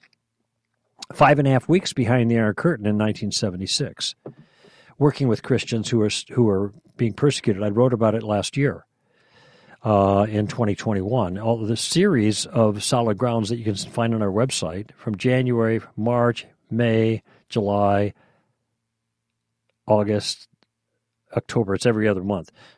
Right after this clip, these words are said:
So I'm trying to jump the months there. Uh, and you'll see I've got a series of them that's talking about this,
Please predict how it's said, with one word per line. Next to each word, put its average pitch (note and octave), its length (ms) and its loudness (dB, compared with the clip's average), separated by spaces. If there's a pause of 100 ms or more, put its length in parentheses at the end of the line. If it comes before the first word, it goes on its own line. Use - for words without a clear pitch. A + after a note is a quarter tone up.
(340)
So - 160 -8
I'm F2 80 -8
trying G#2+ 200 -4
to F#2 60 -6
jump F#2+ 240 -4
the - 80 -10
months G2 300 -6
there. E2+ 240 -14 (600)
Uh, G#2+ 280 6
and A#2+ 180 2
you'll B2+ 140 8
see D3 260 4
I've A#2 140 4
got A#2+ 100 6
a A2+ 60 2
series C#3+ 420 2
of A#2+ 120 4
them A2 40 -6
that's A2+ 220 -2
talking A#2 340 0
about G#2 200 0
this, - 280 -6